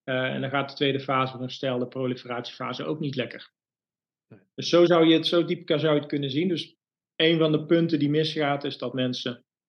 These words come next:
Speaker 1: te veel een westers voedingspatroon hebben. <clears throat> Ehm, daarin ook te veel eten, te veel calorieën.
Speaker 2: Yep,
Speaker 1: Over
Speaker 2: ja.
Speaker 1: het algemeen.
Speaker 2: Zie je ook wel in
Speaker 1: Ook
Speaker 2: de obesitascijfers, toch?
Speaker 1: Ja, zeker. En die zijn alleen maar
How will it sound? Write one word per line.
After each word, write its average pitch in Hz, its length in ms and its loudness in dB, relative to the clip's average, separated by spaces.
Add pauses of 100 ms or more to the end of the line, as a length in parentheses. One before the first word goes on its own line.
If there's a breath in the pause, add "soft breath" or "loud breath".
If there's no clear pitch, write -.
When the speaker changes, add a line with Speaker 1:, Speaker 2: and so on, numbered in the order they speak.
(600)
Speaker 1:
te 131 140 -6
veel 147 200 4
een 135 360 -2 (340)
westers 147 360 0
voedingspatroon 147 760 0
hebben. 131 440 -4 (600)
<clears throat> - 280 -8 (180)
Ehm, 123 560 -6 (1000)
daarin 135 340 0
ook 131 240 -2
te 131 100 0
veel 143 280 2
eten, 180 500 0 (160)
te - 120 -14
veel 127 160 -2
calorieën. 123 600 -6 (400)
Speaker 2:
Yep, - 240 -16 (120)
Speaker 1:
Over 143 180 -8
Speaker 2:
ja. - 60 -12
Speaker 1:
het - 80 -16
algemeen. 160 440 -10 (600)
Speaker 2:
Zie - 140 -8
je 120 60 -2
ook 113 100 -4
wel 117 100 -6
in 131 60 0
Speaker 1:
Ook 143 60 0
Speaker 2:
de 120 60 -8
obesitascijfers, 139 1000 -10
toch? 180 160 -18 (640)
Speaker 1:
Ja, 143 220 0
zeker. 160 360 0
En 175 60 -2
die 143 200 0
zijn 131 180 0
alleen 135 200 2
maar 127 200 0